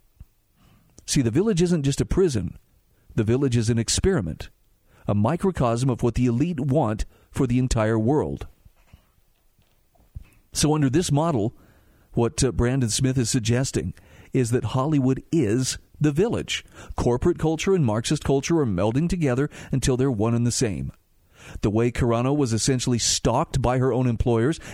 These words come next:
and prodded with struggle sessions and mind games, the way Hollywood operates behind the scenes, is exactly what leftist and corporate elites intend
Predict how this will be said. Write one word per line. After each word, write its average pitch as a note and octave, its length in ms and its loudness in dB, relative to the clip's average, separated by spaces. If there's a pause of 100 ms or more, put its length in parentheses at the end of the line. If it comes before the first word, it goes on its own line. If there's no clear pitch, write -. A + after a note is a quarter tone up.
and A2+ 180 -2
prodded C#3 380 0
with C#3+ 120 2
struggle C3+ 420 0
sessions D3 480 0
and C3 120 0
mind B2 300 0
games, B2+ 340 0 (400)
the D#3+ 80 4
way B3 160 0
Hollywood G#3+ 400 2
operates F#3 440 2
behind C3+ 360 2
the C3+ 80 4
scenes, A#2 520 0 (380)
is C#3 180 4
exactly B2 640 0
what E3 240 2
leftist D3 560 0
and E3+ 120 0
corporate C#3 380 2
elites A2 400 0
intend C3 560 0